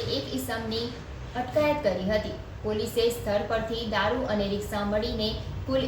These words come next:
એક પોઇન્ટ બ્યાસી લાખનો મુદ્દેમાલ જપ્ત કરી કાયદેસરની કાર્યવાહી હાથ ધરી છે, જ્યારે મુખ્ય બુટલેગર સહિત અન્ય બે લોકોને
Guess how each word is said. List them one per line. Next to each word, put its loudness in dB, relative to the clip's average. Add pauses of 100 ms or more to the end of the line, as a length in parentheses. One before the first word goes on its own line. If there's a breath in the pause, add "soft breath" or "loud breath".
(100)
એક 2
પોઇન્ટ 2
બ્યાસી 0
લાખનો -2
મુદ્દેમાલ 0
જપ્ત 0
કરી 0
કાયદેસરની 2
કાર્યવાહી 2
હાથ -2
ધરી -2
છે, 0 (340)
જ્યારે 4
મુખ્ય 0
બુટલેગર 2
સહિત 0
અન્ય 2
બે 6 (160)
લોકોને 0